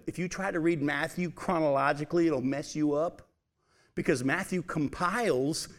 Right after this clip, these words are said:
tidbits from Jesus' ministry and puts them all together in sections. As Jesus began to talk to his disciples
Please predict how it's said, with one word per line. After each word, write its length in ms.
tidbits 400
from 220
Jesus' 480
ministry 500
and 100
puts 200
them 120
all 140
together 340
in 80
sections. 960
As 120
Jesus 380
began 300
to 60
talk 340
to 80
his 100
disciples 800